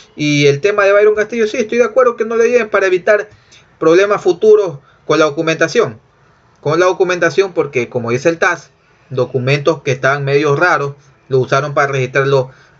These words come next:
a Byron Castillo. Esa es mi opinión. Escriban en los comentarios qué piensan de este tema, si que están de acuerdo conmigo o no. Compartan, dale me gusta. Así es, compartan este mensaje para que llegue a más personas este mensaje y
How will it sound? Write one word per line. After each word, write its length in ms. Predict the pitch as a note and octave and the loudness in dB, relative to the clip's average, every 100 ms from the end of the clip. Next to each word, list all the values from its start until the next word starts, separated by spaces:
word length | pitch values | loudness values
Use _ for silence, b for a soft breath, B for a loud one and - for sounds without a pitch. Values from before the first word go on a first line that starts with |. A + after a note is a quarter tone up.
| _ | _
a 320 | C3 B2 A#2 | -2 0 0
Byron 300 | A#2+ B2+ B2+ | 0 0 -2
Castillo. 380 | B2 B2 B2 G#2+ - _ _ _ _ _ _ _ - | -6 -6 -6 -8 -14 _ _ _ _ _ _ _ -4
Esa 200 | C#3 D3+ | -2 0
es 60 | |
mi 60 | D3+ | 0
opinión. 420 | C#3+ C3+ B2+ G#2+ _ _ _ _ _ _ _ _ _ - | -2 -4 -4 -6 _ _ _ _ _ _ _ _ _ -4
Escriban 400 | C#3 E3+ F3+ F#3 | 0 2 2 2
en 60 | |
los 100 | F3 | -2
comentarios 640 | E3 D3 D3 F3+ F3 E3 - | -2 -4 -2 0 2 0 0
qué 200 | E3 D#3 | -2 0
piensan 420 | F3+ F3 E3+ D#3+ | -2 -2 -4 -4
de 60 | |
este 160 | D#3+ D#3+ | -4 -4
tema, 380 | D3+ G#3+ G#3+ E3 | 0 0 0 -6
si 140 | C#3+ | -6
que 80 | C#3 | -6
están 180 | C#3 D#3 | -4 -2
de 60 | D3+ | 0
acuerdo 260 | D#3+ D3 | 0 -2
conmigo 480 | C#3 C3+ F#3+ G3 D#3+ | -2 0 2 2 2
o 100 | C#3+ | 0
no. 260 | F3+ A3 G#3+ B B B - | 0 -4 -6 B B B -2
Compartan, 600 | C3 C3+ G3 G#3 F3 D3+ | -2 2 0 0 -4 -2
dale 220 | D#3+ D#3 | 0 -2
me 100 | D3 | 2
gusta. 520 | F#3 G#3+ G#3+ F#3+ - - | 2 2 0 -4 -4 -6
Así 200 | F3 C4 | -2 -2
es, 80 | |
compartan 500 | G#3+ G#3+ B3+ B3 A#3 | -2 0 0 -2 -6
este 240 | G#3+ G#3 G3+ | -6 0 0
mensaje 380 | F#3 F3 G#3 F#3 | 0 -2 -2 -2
para 340 | D#3+ C#3+ C3+ | -2 -4 -4
que 240 | C#3 A2+ B B - | -4 -6 B B -2
llegue 240 | D#3+ F#3 | 2 2
a 60 | F3+ | 2
más 120 | F#3 | 0
personas 460 | F#3 D3+ F#3+ F#3 E3 | -2 -2 -2 -2 -2
este 180 | E3 | -2
mensaje 560 | E3 D3+ G3 F#3 D#3+ C#3 b b _ | -4 -2 -2 0 -2 -6 b b _
y 840 | - C3+ C3 B2 A#2+ A#2 A#2 A2+ | -6 -4 -2 -2 -2 -2 -4 -6